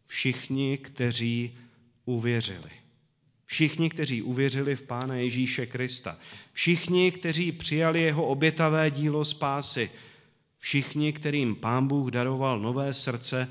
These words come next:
kterým daroval nový život ve svém duchu.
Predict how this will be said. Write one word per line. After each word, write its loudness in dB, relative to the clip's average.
kterým 0
daroval 2
nový -2
život -4
ve -4
svém -4
duchu. -8